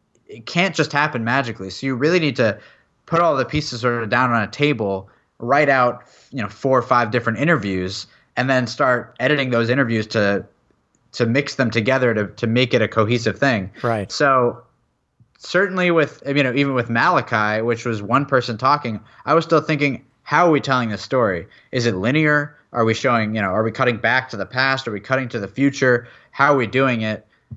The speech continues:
Speaker 1: And, um, yeah, so it, it's, it depends on, on the piece, but definitely I'm one of those guys.
Speaker 2: Not much scripting.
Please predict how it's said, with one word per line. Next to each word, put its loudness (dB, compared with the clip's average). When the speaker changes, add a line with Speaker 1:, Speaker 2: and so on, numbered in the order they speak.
Speaker 1:
And, 0
um, 0
yeah, 2
so 2
it, 0
it's, -4
it -6
depends -2
on, -2
on 0
the 2
piece, 0
but 0
definitely 2
I'm 0
one -2
of -2
those -4
guys. -4
Speaker 2:
Not 0
much -2
scripting. -4